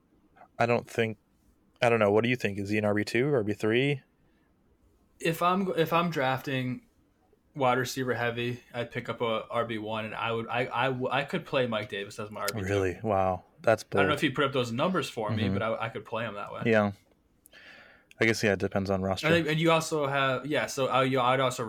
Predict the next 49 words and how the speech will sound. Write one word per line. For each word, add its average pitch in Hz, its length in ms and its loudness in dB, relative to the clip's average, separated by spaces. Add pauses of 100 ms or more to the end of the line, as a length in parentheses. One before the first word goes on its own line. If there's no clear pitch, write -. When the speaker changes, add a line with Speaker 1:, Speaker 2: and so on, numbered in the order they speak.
(120)
Speaker 2:
worry 110 240 -4
about, 104 260 -6
obviously, 107 580 -8
Tariq 113 280 -8
Cohen, 139 320 2
but, 113 120 0
Speaker 1:
That's 120 140 4
what 110 80 4
I'm 107 60 2
Speaker 2:
uh, 110 40 0
Speaker 1:
saying, 104 220 4
Speaker 2:
Mike 95 120 2
Speaker 1:
yeah. 95 80 2
Speaker 2:
Davis 113 200 -2
can 110 140 -14
catch 107 240 -10
as 104 100 -12
well, 104 280 -4
Speaker 1:
Yeah, 123 240 4
Speaker 2:
so 104 60 0
Speaker 1:
that's - 0 -
Speaker 2:
that's, 110 200 0
Speaker 1:
true. 98 400 0
Speaker 2:
you 107 60 -16
know, 92 160 -12 (540)
Speaker 1:
You're 101 220 -2
right. 90 100 -6 (280)
Speaker 2:
pick 143 160 -6
your 139 80 -6
poison. 110 400 -4 (320)
Speaker 1:
Interesting. 117 360 0
I 98 60 2
gotta 113 140 2
think 110 160 0
about 95 160 2
Mike 98 180 0
Davis 95 320 0
here. 98 220 -2 (240)
Okay, 123 260 6
cool. 110 320 6 (220)
So 151 320 6
our 127 220 8
last 135 480 6
team, 117 600 4 (1000)
my 123 180 8
squad, 107 480 8
the 113 100 6
Washington 107 640 4
Redskins. 101 920 2